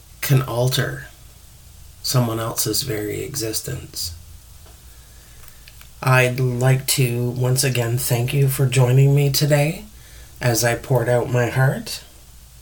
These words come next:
Um, I would really appreciate it if you would follow me or subscribe. You can find me on Spotify, Google Podcasts, Podcast Index, Amazon Music,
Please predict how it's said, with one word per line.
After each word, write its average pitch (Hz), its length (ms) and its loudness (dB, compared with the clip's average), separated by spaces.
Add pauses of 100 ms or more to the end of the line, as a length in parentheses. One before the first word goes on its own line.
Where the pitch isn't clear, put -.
(1080)
Um, 120 680 -2
I 127 140 2
would 123 220 -2
really 131 400 4
appreciate 135 600 4
it 180 360 0
if 131 380 4
you 131 160 4
would 123 240 2
follow 135 320 4
me 143 300 4
or 110 180 -2
subscribe. 131 760 2 (460)
You 135 80 2
can 127 160 2
find 127 280 4
me 131 120 8
on 123 160 4
Spotify, 139 840 2 (520)
Google 127 420 4
Podcasts, 139 1000 2 (340)
Podcast 123 680 2
Index, 147 800 2 (520)
Amazon 123 640 4
Music, 143 680 2